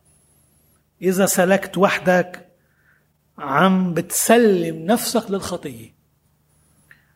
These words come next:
وبسيطة، بكل مشورة تختص، ما بدك تسمع مشورة. "إذا سلكت وحدك، أنت على طريق العار."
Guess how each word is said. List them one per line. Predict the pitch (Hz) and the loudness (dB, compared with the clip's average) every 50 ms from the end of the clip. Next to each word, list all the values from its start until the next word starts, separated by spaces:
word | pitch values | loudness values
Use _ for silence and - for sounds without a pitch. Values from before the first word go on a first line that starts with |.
| _ _ _ _ _ _ _ _ _ _ | _ _ _ _ _ _ _ _ _ _
وبسيطة، | _ 160 147 165 208 190 - 277 262 220 - - 170 170 214 - - - _ _ _ _ | _ -6 0 0 0 2 4 2 2 2 2 -2 -6 -6 -8 -12 -16 -20 _ _ _ _
بكل | 151 180 - - 220 240 220 202 | -4 -4 2 4 4 4 4 2
مشورة | 185 185 175 - - 196 185 170 147 147 151 165 175 - - _ _ _ _ _ _ _ _ _ _ _ | 0 -2 -2 -2 -2 -2 -2 -2 -2 -4 -6 -8 -10 -12 -18 _ _ _ _ _ _ _ _ _ _ _
تختص، | 175 - - - - 208 190 160 139 - - - - - - - - - - - - - - - - - - - | -6 -6 -6 -6 -4 -4 -4 -4 -6 -8 -8 -8 -8 -10 -12 -12 -14 -18 -20 -20 -20 -20 -20 -20 -20 -4 0 4
ما | 202 | 4
بدك | 202 190 151 180 202 | 4 4 2 0 -2
تسمع | - 156 - - 185 151 143 | -2 -4 -2 -2 -2 -4 -4
مشورة. | 143 147 135 - 160 143 127 123 107 - - - - - - - - - - - - - - - - - - - - - - - - - - - - - - - - _ _ | -6 -4 -4 -4 -4 -4 -6 -8 -10 -12 -16 -20 -20 -20 -20 -20 -20 -20 -20 -20 -20 -20 -18 -18 -18 -18 -18 -18 -18 -18 -20 -20 -20 -20 -20 -20 -20 -20 -20 -20 -20 _ _
"إذا | 196 180 175 190 | 0 2 4 4
سلكت | 180 - 208 196 190 208 208 208 - - | 4 4 4 4 4 4 2 2 0 2
وحدك، | 196 214 - - 156 151 185 180 - - | 2 2 2 0 0 0 0 -2 0 -2
أنت | 180 196 190 - - | 0 0 0 2 0
على | 180 131 170 175 175 170 | 0 2 0 0 -2 -2
طريق | 160 - 165 160 165 160 - 165 | -4 -8 -10 -10 -10 -12 -12 -12
العار." | 147 139 127 139 135 127 113 - - | -12 -12 -10 -10 -10 -12 -14 -16 -20